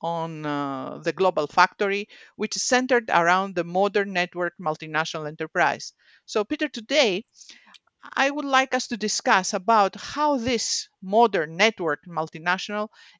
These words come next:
interferes, shapes, or whatever does with what we call global value chains.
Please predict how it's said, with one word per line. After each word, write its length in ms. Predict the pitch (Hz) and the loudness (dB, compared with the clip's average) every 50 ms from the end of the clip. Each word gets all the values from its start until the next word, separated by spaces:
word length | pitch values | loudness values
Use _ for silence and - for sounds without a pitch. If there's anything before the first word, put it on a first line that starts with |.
| _ - | _ -6
interferes, 840 | 226 214 - 208 190 - - - 233 233 233 233 226 233 - - - - | -4 0 2 2 0 0 -4 -4 -2 2 2 4 2 2 0 -4 -10 -8
shapes, 580 | - - - 190 208 208 202 208 - - - | -4 0 4 4 6 4 4 2 -2 -8 -8
or 160 | 214 - 175 | -6 -6 -4
whatever 460 | 170 170 170 - - 214 220 214 220 214 | -2 -2 -2 -2 0 -2 0 0 0 -2
does 340 | 196 185 185 202 202 190 | 0 2 2 2 2 0
with 220 | 190 185 190 - - - - | 0 -2 -2 -2 -4 -12 -6
what 220 | 180 196 202 - | -2 -2 -2 -2
we 80 | 214 196 | -2 -8
call 380 | - - 185 196 196 202 196 - _ _ _ - | -6 -2 0 2 2 2 0 -2 _ _ _ 0
global 500 | 175 214 202 196 196 196 190 202 196 190 | 4 6 8 8 8 6 4 0 -2 -2
value 380 | 170 147 156 170 170 175 170 160 | 0 0 2 2 2 0 -4 -6
chains. 560 | - - - 139 131 80 - - - - - | -8 -8 -8 -8 -8 -8 -12 -14 -16 -16 -16